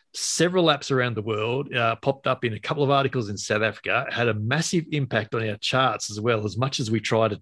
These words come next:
tell ourselves we don't obsess about them. But it put us into the top fifty rugby pods in the U S. Uh, we made our first entry in Canada.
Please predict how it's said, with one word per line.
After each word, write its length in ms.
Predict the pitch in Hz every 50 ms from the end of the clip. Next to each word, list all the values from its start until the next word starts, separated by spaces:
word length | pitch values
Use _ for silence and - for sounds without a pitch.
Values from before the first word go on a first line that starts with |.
| _
tell 160 | - - 120
ourselves 320 | 113 101 - - 110 92 90
we 80 | 98
don't 180 | 92 120 110 107
obsess 320 | 98 - - - 113 -
about 280 | - 107 95 92 90 -
them. 100 | 107 104
But 240 | 98 - 117 127 - - - - - - - - - _
it 180 | - 127 120 -
put 140 | - 175 170
us 140 | 170 - -
into 120 | 165 147
the 160 | 139 131 - - - -
top 300 | - - - 165 - -
fifty 460 | - - - - 139 120 - - 127
rugby 260 | 113 123 120 104 113
pods 280 | 107 - 117 113 104 95
in 100 | 104 101
the 100 | 101 98
U 180 | 101 104 101 98
S. 400 | 107 127 131 - - - - - _ -
Uh, 120 | 104 107
we 80 | 107 110
made 220 | 98 113 110 110
our 80 | 113 104
first 360 | - - 147 151 160 139 -
entry 300 | 127 135 131 - 127 110
in 80 | 104 98
Canada. 600 | - - - 110 101 104 98 104 107 - 147 -